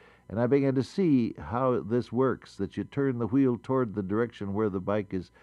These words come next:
starting to lean over. You always turn toward the direction in which you seem to be falling. And that's how you balance a two-wheeled vehicle. And I, I, I began to see how it felt. And pretty soon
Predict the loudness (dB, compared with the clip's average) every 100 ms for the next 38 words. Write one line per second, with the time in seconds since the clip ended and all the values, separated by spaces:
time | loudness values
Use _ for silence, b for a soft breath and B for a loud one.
0 | b b -2 -2 -2 -4 -2 0 0 0
1 | 0 -2 -8 _ _ b b b b 2
2 | 4 2 2 0 0 -2 0 0 0 -2
3 | 0 0 -2 -4 -6 -4 -2 -2 -2 -6
4 | -2 -2 0 0 -2 -2 -2 0 -4 -10
5 | -16 _ _ b b b -4 0 0 0
6 | 0 2 2 2 4 2 0 -8 -20 b
7 | b -6 -4 2 2 4 2 0 0 0
8 | 0 -2 -10 -12 -16 _ _ _ _ b
9 | b b -2 0 0 0 -2 -2 0 0
10 | 0 0 0 -2 0 2 4 2 0 0
11 | 0 0 -2 -10 _ b b b b b
12 | b -2 -2 -2 0 2 2 2 4 4
13 | 2 -2